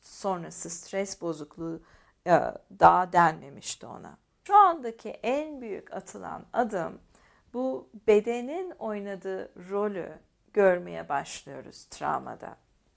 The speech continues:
Ee, duyumlar çok fazla geliyor, e, aciz hissediyoruz,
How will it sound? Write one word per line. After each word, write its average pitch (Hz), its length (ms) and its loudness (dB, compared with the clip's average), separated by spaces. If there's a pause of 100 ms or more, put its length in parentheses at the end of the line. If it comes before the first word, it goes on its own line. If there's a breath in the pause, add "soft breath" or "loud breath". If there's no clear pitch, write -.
(880 soft breath)
Ee, 175 40 6 (840)
duyumlar 240 920 2 (180)
çok 220 280 -2
fazla 190 520 0
geliyor, 269 720 -8 (200)
e, - 40 -10 (200)
aciz 180 560 6
hissediyoruz, 233 920 -6